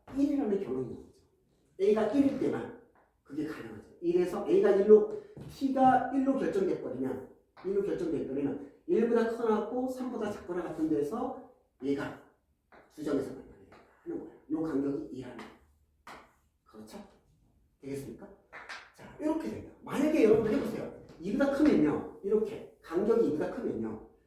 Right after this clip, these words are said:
실질적으로 어떻게 됩니까? 자, 여기서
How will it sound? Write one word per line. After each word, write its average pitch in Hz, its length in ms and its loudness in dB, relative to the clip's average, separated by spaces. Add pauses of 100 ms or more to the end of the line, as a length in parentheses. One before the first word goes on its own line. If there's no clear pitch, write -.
(220)
실질적으로 233 1040 4
어떻게 - 220 -8
됩니까? 180 500 -4 (300)
자, 175 180 0
여기서 214 760 2